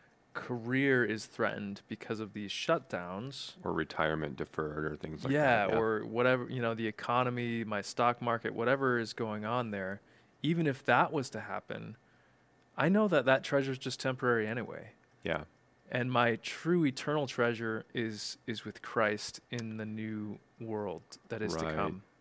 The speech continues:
Speaker 2: And, you know, I, I think that applies to, we have this election coming up in November of twenty twenty.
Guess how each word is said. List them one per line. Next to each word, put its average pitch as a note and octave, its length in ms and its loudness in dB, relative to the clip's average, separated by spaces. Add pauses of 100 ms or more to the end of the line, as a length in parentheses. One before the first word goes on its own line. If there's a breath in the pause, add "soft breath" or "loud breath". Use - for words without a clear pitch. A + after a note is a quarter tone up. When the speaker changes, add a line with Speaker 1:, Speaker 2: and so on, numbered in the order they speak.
Speaker 2:
And, G2 220 2
you F#2+ 80 2
know, F2 160 8
I, F2 200 6
I E2 100 0
think F2+ 180 -6
that D#2+ 160 2
applies D#2 480 2
to, D#2+ 200 -4
we D#2 120 -4
have D#2 240 -2
this D2+ 340 -6
election - 500 -4
coming F2 320 -2
up F2+ 240 -4
in D#2+ 200 -6
November D#2 420 -4
of D2+ 120 -10
twenty D#2 260 -8
twenty. E2 400 -8